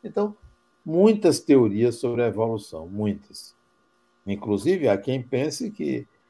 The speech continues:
é, a evolução começou no humano, e não antes. Não há uma conexão. Como é que prag-, pragmaticamente eu vejo? Independentemente da compreensão humana,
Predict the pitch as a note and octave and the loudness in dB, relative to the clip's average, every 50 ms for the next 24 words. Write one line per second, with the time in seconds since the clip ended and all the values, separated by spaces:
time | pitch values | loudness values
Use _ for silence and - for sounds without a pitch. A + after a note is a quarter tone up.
0 | _ _ _ _ _ - - - A1 A2 - - G1+ - G#2 - - - B2+ B2 | _ _ _ _ _ -14 -10 -6 -6 -4 -4 -4 -4 -6 -6 -6 -4 -2 2 4
1 | A#2+ A#2+ G#2 G#2 B2+ A#2+ A2 G#2 - C#3 C3+ - C#3 A2 G#2 G2+ - - - - | 4 4 6 6 4 4 4 2 -2 -4 -4 -2 -2 -2 -2 -4 -4 -6 -6 -6
2 | F#2 - C#3 C3+ C3+ A#2 G#2 G#2 G#2+ G#2+ G#2 F#2 E2+ D#2 D2 - _ _ _ _ | -4 -4 -2 0 0 0 2 2 2 2 2 0 -2 -6 -14 -18 _ _ _ _
3 | _ _ _ _ _ G#2+ G#2+ F2+ F#2 G#2+ D3 G#3+ B3 C4+ C4 A#3+ - G#2 G#2 G#2 | _ _ _ _ _ -16 -16 -12 -10 -8 -8 -6 -6 -8 -8 -8 -4 -2 0 0
4 | G2+ - - - D#2+ D2+ - - - A2+ A2 A2 B2 D3+ D#3+ D#3+ C#3+ A#2+ A2+ G2+ | 0 -2 -4 -12 -18 -18 -18 -16 -12 -8 -2 2 4 6 6 6 6 4 0 0
5 | - A2+ G2 F#2+ F#2+ - - - - G2 F2 D#2+ D2+ D2 _ _ _ _ _ _ | 0 -2 -2 -2 -4 -4 -6 -8 -6 -6 -6 -6 -10 -16 _ _ _ _ _ _
6 | _ _ _ _ _ _ _ _ _ _ _ _ _ _ _ _ _ _ _ _ | _ _ _ _ _ _ _ _ _ _ _ _ _ _ _ _ _ _ _ _
7 | _ - F#4 F4+ D#3+ - F#3+ - - B2+ A#2+ A#2 A2 G2+ G#2+ G2+ G2+ G#2 - - | _ -8 -6 -4 -2 -2 -4 -2 2 4 6 6 6 4 0 -2 -4 -6 -10 -8
8 | - A2 G#2+ G2+ G2+ F#2+ F#2+ F#2+ F#2+ - - - F2 E2 E2+ E2+ D#2+ - E2+ D#2 | -6 -6 -4 -4 -4 -4 -4 -4 -6 -6 -10 -12 -12 -10 -12 -14 -12 -10 -10 -10
9 | D2 D2 D2 C#2+ - E2 - _ _ - - C4+ C#4+ D4+ D4+ C4 D#3 A#2+ C#3+ C#3+ | -10 -10 -12 -12 -14 -18 -20 _ _ -16 -8 -4 -2 0 0 0 2 4 6 6
10 | D3 D3 - A2+ G2+ F2+ G2 G2 G2 - - F#2 F2+ E2+ - F#2 F2 F#2 G2 G2 | 6 4 0 -4 -2 -2 -4 -6 -6 -10 -12 -12 -12 -12 -14 -16 -12 -8 -8 -8
11 | G2 - D#3 D#3 D3+ A#2+ G#2+ A2 G2+ G2 F#2 F2 E2 - - F2+ D#2+ D#2 D2 C#2 | -8 -4 -4 -4 -4 -4 -6 -6 -6 -6 -6 -8 -10 -12 -12 -12 -12 -12 -12 -14
12 | C#2+ C#2+ C#2+ D2+ D2+ E2 F#2+ A#2 A#2+ | -16 -18 -18 -18 -16 -14 -14 -14 -14